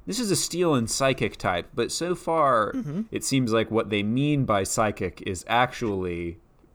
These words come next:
Speaker 1: magnets. <laughs>
Speaker 2: Yeah, which
Speaker 1: Just 'cause they can
Speaker 2: that's a
Speaker 1: communicate
Speaker 2: stretch, but
Speaker 1: without
Speaker 2: okay.
Speaker 1: speech,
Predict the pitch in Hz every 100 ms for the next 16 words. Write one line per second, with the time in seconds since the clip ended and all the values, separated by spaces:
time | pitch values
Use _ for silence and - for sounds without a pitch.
0 | - 95 101 104 95 87 - - - -
1 | - - - - - - - - 156 165
2 | 190 180 151 135 117 113 120 165 190 -
3 | - 160 175 - 202 165 175 165 123 -
4 | 123 151 143 120 120 110 185 233 208 -
5 | 175 165 156 143 - 123 117 156 170 226
6 | 139 98 90 - -